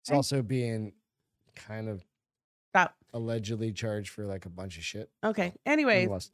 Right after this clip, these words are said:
Speaker 2: well, good.
Speaker 1: All right. With that, we're just gonna shut this shit off in an hour.
Speaker 2: Yeah, we're hungry. I'm hungry.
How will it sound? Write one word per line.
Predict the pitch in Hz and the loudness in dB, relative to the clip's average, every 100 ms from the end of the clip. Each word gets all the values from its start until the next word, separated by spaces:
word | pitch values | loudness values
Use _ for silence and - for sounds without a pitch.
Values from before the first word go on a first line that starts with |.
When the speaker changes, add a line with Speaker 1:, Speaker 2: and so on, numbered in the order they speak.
| 294 | -2
Speaker 2:
well, | 311 | 0
good. | 381 311 180 175 - | 6 6 6 0 2
Speaker 1:
All | 220 254 | 8 8
right. | 220 180 214 | 8 6 8
With | 196 190 165 | 8 8 8
that, | 196 233 254 - | 10 10 6 6
we're | 185 185 | 8 10
just | 220 196 | 8 6
gonna | 208 165 | 6 6
shut | - 165 143 | 8 6 6
this | 139 | 4
shit | - 147 | 6 8
off | 139 131 | 8 6
in | 123 | 4
an | 123 | 4
hour. | 120 113 98 - _ _ _ _ _ | 4 2 0 -8 _ _ _ _ _
Speaker 2:
Yeah, | 214 208 - | 4 4 4
we're | 220 247 | 4 4
hungry. | 196 170 170 190 196 - _ _ _ _ _ _ _ _ _ | 6 4 4 2 0 -8 _ _ _ _ _ _ _ _ _
I'm | 190 | 0
hungry. | 160 143 135 180 | 2 2 -2 -8